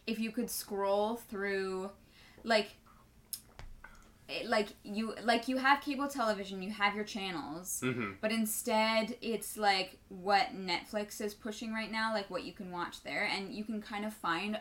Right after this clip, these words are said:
Speaker 1: everything in one place. I don't think it would ever happen, but it would just be really nice and convenient to have it all in one place, or, like, you can also, like, what?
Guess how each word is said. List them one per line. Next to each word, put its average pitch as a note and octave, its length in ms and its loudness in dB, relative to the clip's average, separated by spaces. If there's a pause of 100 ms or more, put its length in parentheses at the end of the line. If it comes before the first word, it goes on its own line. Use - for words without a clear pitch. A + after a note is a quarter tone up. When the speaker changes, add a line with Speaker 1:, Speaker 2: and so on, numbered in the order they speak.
Speaker 1:
everything F#3 400 -6
in F3+ 100 -8
one D#3+ 220 -4
place. - 460 -4 (260)
I C4+ 80 4
don't C4+ 140 8
think G#3 100 2
it G3 40 2
would G3+ 140 -2
ever G3 200 2
happen, - 420 -6 (300)
but A3+ 80 4
it B3+ 80 4
would B3 100 2
just C4 160 -2
be D4 100 4
really G#3+ 420 2
nice G3 260 0
and G#3 100 0
convenient G3 500 -2
to G#3 80 -6
have E3+ 360 4
it F#3 80 0
all F#3 160 4
in F#3 60 -2
one F3+ 120 -4
place, F3 460 -4
or, G3 240 2
like, F3+ 240 2 (260)
you A3 100 0
can A3+ 140 4
also, G#3+ 380 6
like, F#3+ 300 4 (100)
what? D#4+ 480 4